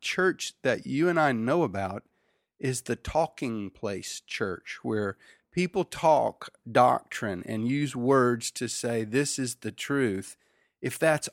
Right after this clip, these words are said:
all there is, Paul was really shocked. Actually, I'll read the reference. It's from First Corinthians chapter two, verses four and five. Paul said,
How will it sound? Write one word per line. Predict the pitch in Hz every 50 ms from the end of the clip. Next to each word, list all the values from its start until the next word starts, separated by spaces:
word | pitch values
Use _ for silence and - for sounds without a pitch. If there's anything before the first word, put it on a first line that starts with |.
| _
all | - 160 170 185 202 208 202
there | 170 165 143 131
is, | 120 - 143 165 190 190 175 139 117 113 -
Paul | - - - 175 220 254
was | 214 147 120 -
really | 160 190 190 135
shocked. | 196 - - - 185 190 - - - - -
Actually, | - - - 139
I'll | 127 139
read | 156 147 139
the | 123 107
reference. | 110 120 127 127 - 107 90 107 - - _ _ _ _ _ _ _ _
It's | - 139 131 -
from | - 151 135 117
First | - - 143 143 160 - -
Corinthians | - - 160 151 151 147 - 143 135 131 -
chapter | - - 143 131 135 - - 123
two, | 110 - - - - 175 160 143 117 110 110 120 - _ _ _ _ _ _ _ _ _
verses | 117 110 117 135 139 139 - - 127 127 117 -
four | - - - - 151 151 156 147 127
and | 117 107 -
five. | - - 135 139 135 120 110 104 -
Paul | _ - 139 147 156 165
said, | - - - 123 123 123 120 120